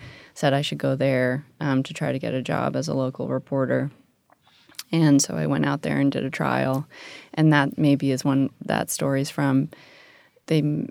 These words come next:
offered me a job, which I took, and then I started covering five towns in northern New Jersey, which I, none of which I'd been to before, and were all kind of pretty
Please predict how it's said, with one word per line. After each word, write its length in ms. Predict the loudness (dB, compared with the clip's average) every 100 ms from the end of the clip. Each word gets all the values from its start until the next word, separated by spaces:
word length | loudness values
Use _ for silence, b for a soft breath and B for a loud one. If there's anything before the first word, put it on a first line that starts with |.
| -2
offered 280 | 0 2 2
me 120 | 2
a 60 | 2
job, 420 | 0 2 2 0
which 160 | -4 -2
I 80 | -4
took, 360 | 0 0 0 -2
and 480 | -2 0 2 0 -2
then 460 | -4 2 4 4 2 -4
I 240 | 0 2 2
started 380 | 2 2 2
covering 360 | -2 -2 0 0
five 280 | 0 -2 -2
towns 480 | -4 -4 -2 -4 -4
in 440 | -4 -2 0 0 2
northern 320 | 2 2 0
New 120 | -2
Jersey, 320 | -4 -6 -4
which 260 | -6 -6 -4
I, 80 | -2
none 360 | -2 2 4
of 60 | 4
which 180 | 2 0
I'd 100 | -2
been 140 | -2
to 120 | -2
before, 420 | -6 -6 -2 -2 -2
and 220 | -2 0
were 120 | 0 0
all 200 | 0 -2
kind 200 | -4 -4
of 140 | -4
pretty 500 | -6 -2 0 -2 -4